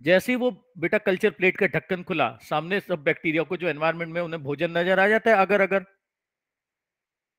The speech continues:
ठीक है, और वो सारे के सारे bacteria बेटा कहां पे चिपक जाएंगे आकर के? आपकी culture plate पे।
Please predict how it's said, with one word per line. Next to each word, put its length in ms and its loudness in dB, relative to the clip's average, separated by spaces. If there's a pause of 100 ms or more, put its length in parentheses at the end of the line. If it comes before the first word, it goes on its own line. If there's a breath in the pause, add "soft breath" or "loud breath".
(1900)
ठीक 120 0
है, 340 0 (120)
और 100 0
वो 80 -2
सारे 340 4
के 80 2
सारे 260 4
bacteria 400 2
बेटा 220 2
कहां 180 2
पे 100 -4
चिपक 280 -8
जाएंगे 320 0
आकर 240 2
के? 220 -8 (440)
आपकी 420 0 (3500)
culture 320 2
plate 340 0
पे। 160 -2